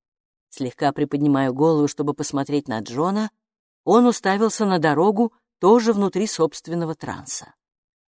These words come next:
Поток транспорта проредился, мы идем на скорости около двадцати пяти миль в час. Надолго ли я вырубилась? Как далеко мы успели отъехать?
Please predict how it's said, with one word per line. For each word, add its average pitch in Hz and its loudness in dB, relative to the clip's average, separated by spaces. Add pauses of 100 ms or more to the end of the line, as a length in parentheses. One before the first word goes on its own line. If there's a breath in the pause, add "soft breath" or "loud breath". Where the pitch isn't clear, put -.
(320)
Поток 226 0
транспорта 127 -2
проредился, 147 -4 (380)
мы 202 4
идем 208 4
на 170 0
скорости 220 0
около 185 0
двадцати 151 -2
пяти 180 -8
миль 165 -4
в - -20
час. - -12 (840)
Надолго 151 -8
ли 190 0
я 196 -2
вырубилась? - -8 (580)
Как 156 0
далеко 196 4
мы 208 4
успели 139 -2
отъехать? 135 -8